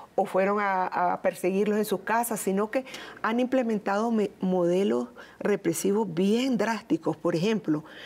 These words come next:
eh, en, en abril de este año capturaron sesenta personas, las llevaron a, a, a las, eh, a la, a los penales, los, después los soltaron y les dijeron que todos los días tienen que ir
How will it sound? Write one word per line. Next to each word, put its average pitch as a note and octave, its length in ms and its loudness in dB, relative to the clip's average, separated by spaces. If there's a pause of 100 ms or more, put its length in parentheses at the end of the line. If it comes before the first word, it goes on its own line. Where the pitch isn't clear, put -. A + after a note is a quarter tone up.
(760)
eh, E3+ 360 2
en, F3+ 300 2 (160)
en F3+ 60 2
abril A#3 420 6
de F#3+ 140 4
este G3+ 280 0
año G3 340 2 (360)
capturaron G#3+ 600 2
sesenta D4+ 520 2
personas, C4+ 560 0 (840)
las F#3 260 0
llevaron A3 420 2
a, C#4 180 -2
a, A#3 180 0 (180)
a G#3 140 -2
las, G#3 400 -4 (480)
eh, F#3+ 400 0
a G3 120 -2
la, G3 160 -2
a - 160 -4
los F#3 400 -2 (500)
penales, C4+ 560 2 (1000)
los, G#3 340 -2
después G3+ 300 0
los B3 140 2
soltaron A3+ 520 0
y A3 80 4
les G3+ 140 4
dijeron F#3+ 300 4
que G3 140 0
todos G#3 260 2
los G3+ 100 2
días G3+ 220 2
tienen G3 280 0
que F3 140 0
ir F#3+ 220 0